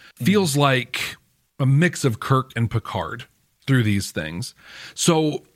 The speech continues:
Speaker 1: even though this detoured a little bit from the drumhead and where I kinda started thinking on this one, I think this was a surprisingly Star Trek episode, and I'm gonna give it four deltas.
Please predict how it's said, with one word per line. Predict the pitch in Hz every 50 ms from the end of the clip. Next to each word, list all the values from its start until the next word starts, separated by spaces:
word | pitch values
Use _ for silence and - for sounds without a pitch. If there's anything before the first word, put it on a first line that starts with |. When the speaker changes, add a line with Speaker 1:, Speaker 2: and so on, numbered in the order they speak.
| _ - - - - - - _ _ _ _ _ _ _ -
Speaker 1:
even | 160 185 247 262
though | 247 208
this | 202 180 - -
detoured | 120 110 143 170 180 - 190 214 233 226 208
a | 208
little | 202 202 202 202
bit | 196 214 - -
from | - 165 147 139 135 127 127 123 123 123
the | 127
drumhead | 120 117 131 135 151 147 156 165 170 170 165 151 -
and | 127 123 120 113 110 - 120
where | 123 131 127
I | 123
kinda | 120 - 143 127 113
started | - - 95 107 123 135 135
thinking | - 160 147 - 165
on | 165 160
this | 170 175 - -
one, | 190 196 202 202 196 - - - - - - - _ _ _ _ -
I | 120 170
think | 254 269 254
this | 208 160
was | 135 131
a | 135 123
surprisingly | - - 117 98 - - - - - 127 131 151 160 135 131 123 104 95 87
Star | - - 90 82 78
Trek | - - 73 - -
episode, | - - - - - - 80 71 69 - - - -
and | 107 107
I'm | 139 175
gonna | 185 156 120
give | 107 110 98
it | - - -
four | - - - - 120 110 107 104
deltas. | 90 98 90 69 - - - - - - - -